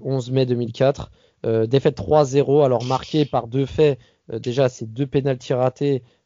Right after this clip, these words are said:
euh, donc le premier par D U, puisque Pauletta avait raté le sien au match aller, et ce deuxième penalty et la friction entre, euh, Liu Boya et Reynaldo pour le tirer, et, euh, et un grand Pascal Feindouno également,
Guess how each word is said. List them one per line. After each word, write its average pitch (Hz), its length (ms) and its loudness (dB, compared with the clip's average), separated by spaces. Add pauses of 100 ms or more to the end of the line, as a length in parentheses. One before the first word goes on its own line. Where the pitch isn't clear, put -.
(120)
euh, 113 720 0
donc 113 180 -6
le 127 80 0
premier 139 280 0
par 127 180 0
D 135 140 4
U, 240 260 2
puisque - 260 -12
Pauletta 120 360 -2
avait 117 120 0
raté 113 300 -4
le 113 120 -4
sien 123 340 -2
au 113 60 -2
match 113 240 -4
aller, 160 220 4 (460)
et 175 320 4 (220)
ce - 200 -6
deuxième 135 280 2
penalty 139 640 0 (120)
et 143 100 2
la 139 100 4
friction 143 520 -4
entre, 127 240 -6
euh, 113 360 -2 (120)
Liu 117 100 -8
Boya 131 300 4
et - 20 6
Reynaldo 123 340 2
pour 117 140 -4
le 113 80 -4
tirer, 135 420 2 (320)
et, 123 200 0
euh, 113 320 0
et 127 80 -2
un 123 100 4
grand 139 160 4
Pascal 151 340 2
Feindouno 151 440 -4
également, 143 520 0